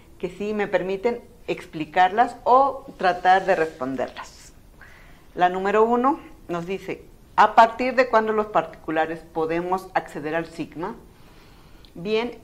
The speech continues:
pues podrán hacerlo cuando el senacica, a través de su página web, exponga o expongamos, que ya lo estamos haciendo, la información de los datos para que puedan registrarse.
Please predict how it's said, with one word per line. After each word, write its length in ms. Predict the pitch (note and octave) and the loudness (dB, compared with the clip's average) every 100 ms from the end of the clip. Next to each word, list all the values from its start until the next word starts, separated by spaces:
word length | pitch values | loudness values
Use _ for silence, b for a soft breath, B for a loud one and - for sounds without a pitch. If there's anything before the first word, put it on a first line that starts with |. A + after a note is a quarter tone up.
| - | 2
pues 160 | A#3+ B3 | 4 6
podrán 380 | B3 C4+ C4 C#4 | 6 6 6 4
hacerlo 720 | D#4+ D4+ A#3+ A#3+ B3 B3 - - | 2 2 2 4 2 0 -4 -2
cuando 640 | A#3+ C4+ C4 A3+ G#3 A3+ - | 4 6 6 2 0 0 -4
el 180 | E3+ | -8
senacica, 580 | - E3+ E3 E3+ - F3 | -6 -6 -4 -4 -4 0
a 80 | D#3+ | 0
través 300 | E3 D#3+ G3+ | 0 -2 -2
de 100 | A#3 | -4
su 160 | - - | -6 -2
página 420 | F3+ A3 G#3+ G3 | -2 0 -4 -4
web, 280 | F3 F3 F3 B B B - | -4 -6 -8 B B B -6
exponga 920 | F3+ - - A3+ A#3+ G3+ F3+ G#3 - - | -6 -8 0 4 4 4 2 2 -2 -6
o 100 | D#3 | -6
expongamos, 1000 | D#3 - D3+ D3+ F#3 G#3+ F#3+ G3 G3+ - - | -6 -8 -6 -2 2 2 2 -2 -4 -16 -18
que 120 | - D3 | -10 -6
ya 80 | |
lo 80 | E3+ | -4
estamos 380 | F#3+ G#3 G#3 G#3+ | -4 -4 -4 -4
haciendo, 420 | G#3 G#3 G3 G3+ | -4 -4 -4 -2
la 100 | G3 | -2
información 840 | F3 F3 F3 E3 D#3+ - G#3+ A#3 C4+ B B B B | -2 -4 -6 -4 -6 -2 0 0 -2 B B B B
de 400 | C#3+ F#3 A3+ A3+ | -2 4 4 2
los 320 | F#3 F3+ E3+ D#3+ | -2 -2 -2 4
datos 480 | G3+ G#3+ A#3 A#3 | 4 4 0 -6
para 280 | - F3+ E3 | -2 0 0
que 80 | E3+ | -4
puedan 380 | - E3 E3+ E3 | -4 0 0 -2
registrarse. 680 | D#3+ - - F3+ E3+ - | -6 -12 -4 0 0 -2